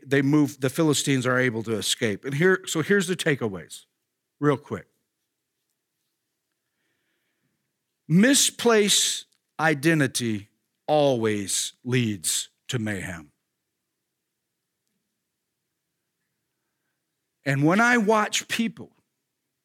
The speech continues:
it doesn't matter if you say you believe in Jesus or not, because when we look at Saul, he is a firm believer in God, okay?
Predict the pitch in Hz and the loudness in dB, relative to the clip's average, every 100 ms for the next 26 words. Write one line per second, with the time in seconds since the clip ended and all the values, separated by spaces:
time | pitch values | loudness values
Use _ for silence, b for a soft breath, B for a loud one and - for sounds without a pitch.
0 | _ _ _ _ _ _ _ _ - 139 | _ _ _ _ _ _ _ _ -4 2
1 | 208 254 240 233 233 254 247 208 175 196 | 4 4 4 6 4 4 4 4 2 0
2 | 185 - 208 202 190 160 170 180 185 165 | 2 2 2 4 2 2 2 2 2 0
3 | 131 120 165 135 95 - - _ _ _ | 0 -2 -2 -2 -6 -14 -18 _ _ _
4 | _ _ _ _ _ _ _ _ _ 131 | _ _ _ _ _ _ _ _ _ -2
5 | 135 117 92 127 - 151 - - B B | 0 0 -4 -6 0 0 -2 -8 B B
6 | B 147 165 240 277 262 226 - 247 214 | B 2 4 6 4 4 2 2 4 4
7 | 202 196 - _ _ _ - 208 170 175 | 2 -2 -10 _ _ _ 2 2 4 2
8 | - 220 214 190 180 175 156 135 131 123 | 2 2 4 4 4 2 2 0 0 -4
9 | 87 - _ _ _ _ _ _ _ _ | -4 -12 _ _ _ _ _ _ _ _
10 | 127 139 156 156 | -8 0 0 0